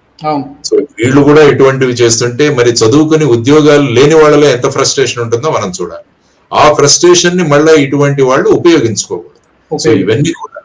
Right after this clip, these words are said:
Speaker 2: ఒకవైపు డెవలప్‌మెంట్ సైడ్, ఇంకొక వైపు డీరాలి-, రాడికలైజేషన్ స్టేజ్, అందరినీ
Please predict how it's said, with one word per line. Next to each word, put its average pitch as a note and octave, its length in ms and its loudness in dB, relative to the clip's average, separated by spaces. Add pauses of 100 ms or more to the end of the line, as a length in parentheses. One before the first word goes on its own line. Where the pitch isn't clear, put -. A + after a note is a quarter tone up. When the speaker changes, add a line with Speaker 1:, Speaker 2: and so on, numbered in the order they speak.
(320)
Speaker 2:
ఒకవైపు B2+ 340 2
డెవలప్‌మెంట్ A#2+ 600 -2
సైడ్, B2 260 0
ఇంకొక A#2 540 -6
వైపు A2 280 -2
డీరాలి-, A#2 680 0
రాడికలైజేషన్ A2+ 880 -2
స్టేజ్, A#2 320 -6 (120)
అందరినీ D3+ 520 -2